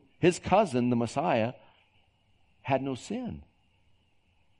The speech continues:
And Jesus picks it up in verse fifteen of Matthew chapter three. Jesus replied,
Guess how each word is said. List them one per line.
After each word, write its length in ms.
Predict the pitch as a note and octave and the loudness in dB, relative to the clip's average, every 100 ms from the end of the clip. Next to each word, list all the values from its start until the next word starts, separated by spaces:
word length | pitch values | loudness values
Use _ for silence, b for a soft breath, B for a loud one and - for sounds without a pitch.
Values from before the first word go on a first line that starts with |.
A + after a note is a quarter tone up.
| _ | _
And 100 | F#2 | -8
Jesus 580 | E2+ A2+ G3 C3+ F2+ - | -4 -4 -4 -4 -4 -6
picks 320 | - C#3+ - | -8 -8 -6
it 80 | A#2+ | -2
up 220 | E2 G2+ | -2 -2
in 140 | G#2 F2 | -4 -4
verse 240 | G2 F#2+ | -4 -6
fifteen 600 | - G2 - - C#3 G2+ | -6 -6 -6 -8 -4 -4
of 200 | E2+ C#2+ | -4 -4
Matthew 320 | F#2 F#2 F#2+ F2+ | -4 -2 -4 -6
chapter 380 | G#2+ F2+ - | -4 -4 -6
three. 260 | E2+ A#2 A#2 | -10 -4 -4
Jesus 420 | F2+ A2 B2+ C3+ | -2 -4 -4 -6
replied, 640 | F3 - G#2 F2 F2 A2+ | -8 -2 0 2 0 -4